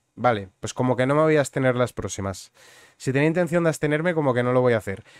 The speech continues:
O directamente, gente que vota al Partido Socialista Catalán o que vota en Común Podem, que va a decir, "Oye, si Esquerra le ha sacado que nos perdone la deuda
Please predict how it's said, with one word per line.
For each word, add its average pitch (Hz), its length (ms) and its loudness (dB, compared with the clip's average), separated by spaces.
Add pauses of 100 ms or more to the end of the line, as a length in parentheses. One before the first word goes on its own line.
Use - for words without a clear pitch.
(200)
O 135 260 2
directamente, 143 800 2
gente 123 240 -4
que 135 60 0
vota 135 220 2
al 131 120 0
Partido 135 360 2
Socialista 127 520 0
Catalán 123 480 2 (340)
o 117 100 -2
que 123 120 0
vota 131 220 2
en 143 80 0
Común 147 320 0
Podem, 165 440 0
que 135 140 0
va 123 80 6
a 120 100 4
decir, 117 260 0
"Oye, 135 320 0
si 113 720 -2
Esquerra 131 420 0
le 143 60 4
ha 139 60 0
sacado 135 360 0
que 139 100 -2
nos 139 120 -4
perdone 135 340 0
la 135 120 2
deuda 151 420 -2